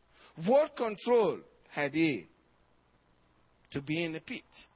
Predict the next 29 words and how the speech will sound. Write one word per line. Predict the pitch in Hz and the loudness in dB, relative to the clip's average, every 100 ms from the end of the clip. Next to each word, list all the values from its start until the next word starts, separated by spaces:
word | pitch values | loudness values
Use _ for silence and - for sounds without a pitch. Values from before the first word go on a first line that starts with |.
| _ _ _ _ _ | _ _ _ _ _
And | 110 | -6
that's | 131 170 - | -4 -4 -8
as | 135 131 | -12 -4
low | 139 190 196 | 0 2 0
as | 139 127 | -4 -12
you | |
can | 117 120 113 | -12 -12 -10
get. | 95 82 - - - _ _ _ _ _ _ _ _ _ _ _ _ _ _ _ _ _ - | -10 -12 -14 -16 -16 _ _ _ _ _ _ _ _ _ _ _ _ _ _ _ _ _ -16
Eh? | 98 - - - - - 139 | -14 -14 -18 -20 -20 -20 0
This | 196 294 277 | 2 2 -4
was | 220 | -4
a | 233 | -4
person | 214 254 269 285 220 196 | -4 -2 0 -2 -4 0
that | 180 175 | 0 0
God | 196 233 | -2 0
had | 233 185 | -2 -2
given | 202 208 214 | -2 -2 -4
a | 175 | -2
vision. | 185 214 190 185 | -4 -4 -4 -2
He | 196 | -2
was | 190 170 | -2 -2
gonna | 185 185 | -2 -4
be | 160 180 | -4 -6
a | |
prince | 170 - 240 214 - - - - | -6 -4 -4 -4 -8 -18 -8 -2
over | 196 202 202 | 2 2 2
his | 180 165 - | -2 -4 0
whole | 214 240 240 240 | 2 4 2 0
household. | 233 254 - 156 110 | 2 0 -2 -6 -6